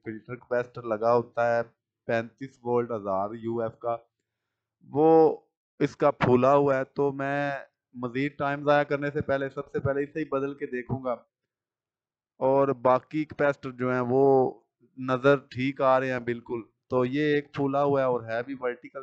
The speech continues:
section में और fault भी इसी किस्म का शो हो रहा है। तो सबसे पहले मैं इसे ही बदलूंगा। ये वर्टिकल नेगेटिव और पॉजिटिव के ग्रिप हैं और इन्हीं पर, के ऊपर वो लगा हुआ है ये कैपेसिटर। तो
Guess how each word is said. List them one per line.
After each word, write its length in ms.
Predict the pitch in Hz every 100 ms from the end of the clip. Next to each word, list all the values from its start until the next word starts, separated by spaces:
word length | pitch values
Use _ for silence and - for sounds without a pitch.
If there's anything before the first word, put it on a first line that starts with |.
| -
section 380 | 131 127 143 135
में 280 | 131 127 123
और 260 | 120 120 -
fault 340 | 113 113 120
भी 120 | 120 120
इसी 200 | 123 123
किस्म 300 | 120 123 123
का 140 | 117
शो 140 | 110 117
हो 100 | 117
रहा 100 | 117
है। 60 |
तो 100 | 135 135
सबसे 240 | 139 143
पहले 200 | 143 135 131
मैं 120 | 123
इसे 160 | 120 135
ही 140 | 127
बदलूंगा। 460 | 113 110 120 123 117 _ _ _ _ _ _ -
ये 480 | 123 143 160 160 147
वर्टिकल 600 | 127 127 123 139 135 139 131
नेगेटिव 640 | 123 120 120 131 131 127 120
और 160 | 117 -
पॉजिटिव 500 | 110 110 127 131 117 -
के 240 | 117 113 107 _ _ _
ग्रिप 320 | 107 120 123 127
हैं 120 | 127
और 360 | - 123 131 - _
इन्हीं 240 | 147 160 160 - _ _ _ _ _ _ -
पर, 160 | 120 117 - _
के 100 | 127
ऊपर 300 | 113 110 123 117
वो 140 | 113
लगा 240 | 104 92 95
हुआ 220 | 90 87
है 60 | 90
ये 100 | 90
कैपेसिटर। 540 | _ - 87 - 90 _ _ _ _ _ _ _ _ _ _ -
तो 560 | 147 143 147 147 -